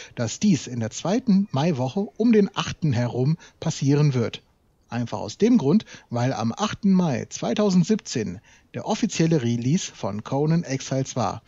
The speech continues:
und sich dieses Datum als Release für Isle of Sipter geradezu anbietet.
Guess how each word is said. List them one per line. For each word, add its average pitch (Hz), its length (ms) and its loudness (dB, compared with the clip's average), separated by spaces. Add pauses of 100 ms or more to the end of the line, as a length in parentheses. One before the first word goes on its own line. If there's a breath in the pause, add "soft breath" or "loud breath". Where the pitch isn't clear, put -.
(320 loud breath)
und 123 140 -4
sich 120 200 -8
dieses 214 340 2
Datum 139 560 -2 (240 loud breath)
als 127 520 -4
Release 131 640 2
für - 280 -8
Isle 214 260 0
of 190 180 -2
Sipter 160 440 -2 (240 soft breath)
geradezu 117 480 -6
anbietet. 135 580 0